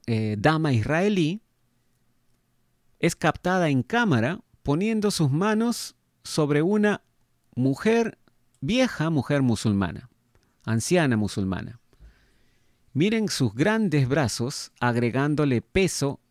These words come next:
a la espalda de la dama, de la señora, de la anciana, causando que ella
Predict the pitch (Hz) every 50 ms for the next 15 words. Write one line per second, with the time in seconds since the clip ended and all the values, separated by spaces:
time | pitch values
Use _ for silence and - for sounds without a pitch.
0 | _ _ - 107 107 104 104 - - - 151 143 139 135 120 123 120 117 113 113
1 | 113 120 127 131 - _ - 110 98 123 113 107 104 101 104 117 - - 107 107
2 | 107 104 101 98 101 101 95 - - - - - 110 110 110 110 107 113 113 104
3 | 101 101 101 104 - - 127 107 98 101 110 123 - - 123 117 113 - - -
4 | 135 131 135 131 131 135 120 - - 113 - - 123 127 120 117 113 123 117